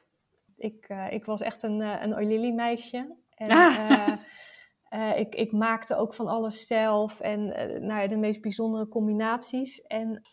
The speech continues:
Speaker 1: ik denk dat ik dat, zeker in die eerste tijd dat ik werkte, dat ik dat kwijt ben geraakt. Eh, omdat ik toen, eh, me kleedde zoals ik dacht dat het hoorde, hè. Dus een blauw pak en alles
Speaker 2: Oh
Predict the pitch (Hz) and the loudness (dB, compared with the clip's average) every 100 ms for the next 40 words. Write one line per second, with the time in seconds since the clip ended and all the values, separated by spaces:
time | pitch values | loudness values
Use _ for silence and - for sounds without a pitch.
0 | _ _ - 233 247 269 262 240 226 240 | _ _ -2 0 2 2 0 -2 0 0
1 | 247 - 254 254 233 226 240 247 240 - | 0 2 2 2 0 2 0 -2 -6 -2
2 | 240 233 220 214 226 247 220 220 214 208 | 0 0 -4 0 -2 -2 -4 -4 -6 -10
3 | - 226 233 233 190 185 180 180 262 - | -8 -2 -2 -2 -6 -8 -10 -10 -12 -16
4 | - _ _ - 196 202 202 202 208 - | -20 _ _ -12 -10 -8 -6 -6 -6 -6
5 | 220 214 - _ - 196 202 202 - 214 | -4 -4 -6 _ -10 -6 -6 -4 0 2
6 | 208 208 196 196 208 208 - 196 196 202 | 2 -2 -6 -4 -6 -6 -8 -8 -8 -2
7 | 208 214 185 202 214 196 190 190 190 185 | 0 0 -2 -2 -4 -4 -4 0 0 0
8 | 196 202 - - - 190 196 190 185 185 | -4 -4 -6 -20 -14 -10 -8 -10 -10 -12
9 | 196 202 202 196 185 | -14 -12 -10 -2 0